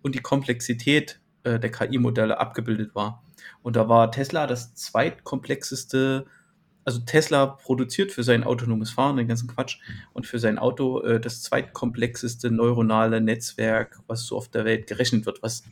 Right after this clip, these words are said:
offiziell ist, ne? Im Militär wird sicher was anderes geben. Und das erstkomplizierte war, äh, dieses G P T drei, dieses, ähm, was Sprache erzeugen kann, was Texte lesen kann und eine Zusammenfassung machen kann.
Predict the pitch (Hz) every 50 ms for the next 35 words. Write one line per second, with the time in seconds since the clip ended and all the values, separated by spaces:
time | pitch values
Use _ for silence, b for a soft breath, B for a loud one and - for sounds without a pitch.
0 | _ - 113 113 - - - - - - - - - - 120 123 131 127 117 110
1 | 107 113 113 - 117 120 117 117 117 123 120 120 117 110 - - 147 139 - -
2 | - 135 135 139 - - _ B B B B B B B B B B B - 127
3 | 120 120 120 117 117 - - - 120 117 117 - - 117 117 - - - - 131
4 | 123 113 113 - - 131 117 123 117 110 110 110 110 110 110 b b b b b
5 | b b b _ - 127 117 113 117 117 110 110 113 113 117 - - _ - 120
6 | 117 120 - 120 113 113 110 - - 123 120 120 120 117 113 120 - - 104 107
7 | 113 117 113 110 - 117 110 120 117 113 - - - - 120 110 113 107 117 117
8 | 117 - - - 135 139 143 135 113 117 120 - 127 117 113 117 110 - 120 117
9 | 117 117 107 - - - 165 - - - - 131 127 127 131 131 - 120 120 -
10 | 123 127 120 117 113 113 117 - - 131 131 139 - 123 - - 117 113 113 117
11 | 120 120 - 113 110 107